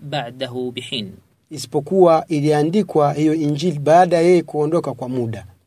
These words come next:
Speaker 1: فألف وكتب فيه اليهود والحاقدين وأدخلوا فيه ما ليس منه.
Speaker 2: Watu wenye mifundo, wenye chuki, wenye hasira, wenye, wenye, wenye wivu na, na utume wa Isa alayhi salam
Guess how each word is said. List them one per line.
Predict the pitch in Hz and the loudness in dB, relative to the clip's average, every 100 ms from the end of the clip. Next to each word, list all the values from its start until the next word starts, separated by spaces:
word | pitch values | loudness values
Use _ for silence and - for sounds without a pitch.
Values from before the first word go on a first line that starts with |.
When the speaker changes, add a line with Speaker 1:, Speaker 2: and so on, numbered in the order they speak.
| _ | _
Speaker 1:
فألف | - - 170 156 147 | -14 -10 -8 -8 -8
وكتب | 139 135 123 151 147 127 120 | -4 -4 -6 -10 -10 -8 -8
فيه | 135 135 127 | -8 -8 -8
اليهود | 120 117 120 120 160 165 151 | -10 -10 -8 -8 -6 -6 -8
والحاقدين | 139 127 123 117 117 127 120 - 127 117 135 147 160 156 147 | -8 -6 -4 -6 -6 -8 -10 -6 -8 -6 -8 -8 -8 -10 -10
وأدخلوا | 143 131 139 139 131 127 123 | -8 -8 -8 -10 -10 -10 -12
فيه | 175 175 151 | -12 -10 -10
ما | 143 131 | -10 -8
ليس | 135 127 127 | -6 -8 -10
منه. | 120 117 110 92 _ | -10 -10 -12 -18 _
Speaker 2:
Watu | 151 165 156 | -4 -4 -2
wenye | 139 131 | -2 -2
mifundo, | 120 117 180 165 151 139 | -4 0 4 6 4 0
wenye | 123 117 | 0 -4
chuki, | 117 - 208 - 170 165 | -4 -2 -2 -2 -2 0
wenye | 143 131 123 | 0 -2 -4
hasira, | 113 - 196 180 170 - - | -4 -2 2 4 4 2 -4
wenye, | 147 139 131 - - - | 0 2 0 -2 -16 -4
wenye, | 143 139 | 0 2
wenye | 156 143 143 | 2 4 4
wivu | 139 190 233 160 190 | 4 6 4 4 2
na, | 180 165 | 4 2
na | 160 | 2
utume | 160 147 202 | 2 2 2
wa | 180 160 | 4 6
Isa | 190 - 151 | 4 4 0
alayhi | 156 151 | 0 0
salam | 143 135 170 | 0 2 2